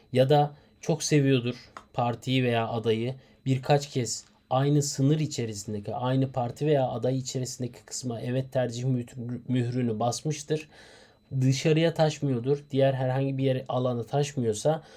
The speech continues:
e, bu bağımsız adayda da olsa, siyasi partide de olsa, e, tercih veya evet mührü aynı alanda kalmışsa, birden fazlaysa geçersiz sayılmıyor.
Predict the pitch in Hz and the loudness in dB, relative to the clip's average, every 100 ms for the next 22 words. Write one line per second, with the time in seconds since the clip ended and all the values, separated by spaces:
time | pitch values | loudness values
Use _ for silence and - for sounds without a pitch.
0 | - - _ 131 131 139 151 143 147 151 | -20 -20 _ 0 0 2 2 2 4 2
1 | 156 156 147 147 143 143 117 107 120 - | 0 0 4 6 6 4 4 4 -2 -2
2 | 147 143 143 151 151 135 - 123 113 104 | 2 2 0 -2 0 -2 -4 -6 -4 -4
3 | 113 151 143 - 135 180 - - - - | 2 2 2 2 0 -2 -12 -20 -20 -20
4 | - 127 123 117 - 147 151 156 147 139 | -10 -6 -6 -6 0 2 4 2 2 2
5 | 135 - - 143 151 151 123 110 123 156 | 0 -10 0 4 4 2 -2 -2 -2 -4
6 | 196 156 151 135 127 117 104 101 - 147 | 0 2 4 4 2 2 0 -4 2 2
7 | 151 135 - 135 143 139 139 143 127 - | 4 0 -2 -4 -2 0 2 2 0 0
8 | 135 127 113 104 151 160 - _ _ - | -2 0 -2 -2 -2 -4 -8 _ _ -4
9 | 131 135 113 - 160 - - - - 143 | -2 -2 -4 -6 -8 -10 -16 -18 0 2
10 | 135 107 107 139 | 2 0 0 -2